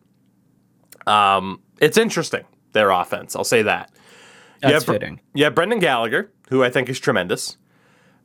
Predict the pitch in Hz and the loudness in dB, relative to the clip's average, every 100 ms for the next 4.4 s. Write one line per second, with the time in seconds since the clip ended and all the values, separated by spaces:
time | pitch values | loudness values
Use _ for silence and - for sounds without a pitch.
0 | - - 156 190 - 165 143 123 151 127 | -8 -4 -2 -2 -4 -4 -2 -2 -2 -2
1 | 117 131 113 110 127 127 170 - 123 117 | -2 -2 -2 -2 -4 -4 -8 -4 -2 -2
2 | 120 - 104 147 175 _ _ _ _ _ | -6 -8 -6 -4 -6 _ _ _ _ _
3 | 123 113 117 - - 160 220 247 220 226 | 0 0 -4 -10 -2 0 2 2 2 2
4 | 220 - - - | 0 -6 -8 -10